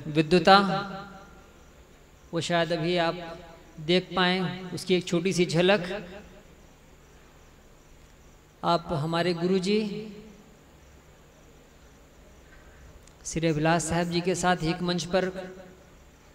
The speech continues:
बैठे हैं, कार्यक्रम दिए हैं। ये सौभाग्य है कि आज हमें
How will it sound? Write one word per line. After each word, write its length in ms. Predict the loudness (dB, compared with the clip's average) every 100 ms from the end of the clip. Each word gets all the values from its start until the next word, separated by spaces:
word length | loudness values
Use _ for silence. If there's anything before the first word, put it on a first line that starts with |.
| -4
बैठे 320 | -2 0 2
हैं, 280 | 2 2 -2 -4 -8 -14 -18 -20 -12 -4
कार्यक्रम 440 | -2 -2 -2 0
दिए 240 | 2 2
हैं। 520 | 2 -2 -4 -6 -12 -16 -20 -20 -20 -8 -4
ये 80 |
सौभाग्य 580 | -2 -2 0 2 2 2
है 440 | 2 0 -2 -8 -12 -16 -20 -20 -20 -20 -20 -20 -8
कि 80 | 0
आज 240 | 2 2 0
हमें 680 | -4 -2 -2 -4 -6 -10